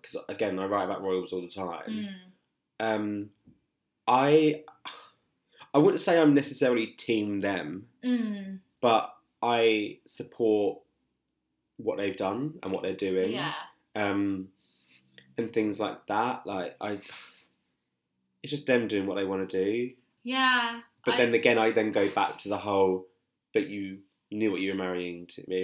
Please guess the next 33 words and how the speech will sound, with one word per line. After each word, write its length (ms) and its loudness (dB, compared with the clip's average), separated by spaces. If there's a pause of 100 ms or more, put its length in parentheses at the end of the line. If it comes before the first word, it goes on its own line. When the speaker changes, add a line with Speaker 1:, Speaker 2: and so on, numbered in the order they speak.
Speaker 1:
marrying 280 -2
Speaker 2:
Yeah. 360 -2
Speaker 1:
into. 320 -2
Harry 340 -2
knew 220 -4
what 180 -6 (500)
was 220 -6
gonna 300 -2 (400)
Speaker 2:
Happen, 360 -6
Speaker 1:
basically 320 -4
happen, 640 0
Speaker 2:
happen, 240 -8 (140)
like 420 -8
Speaker 1:
um, 500 -4
and 120 -2
all 140 0
of 140 -2
that. 400 -4 (180)
But 380 -2 (1500)
yeah, 160 -6
I 40 -4
don't 180 0
know. 140 -6
Actually, 300 -6
that's 140 -10
a 40 -2
really 180 -2
good. 280 2 (400)
Speaker 2:
That 160 0
I 140 0
just 200 -8
still 200 -6
can, 160 -12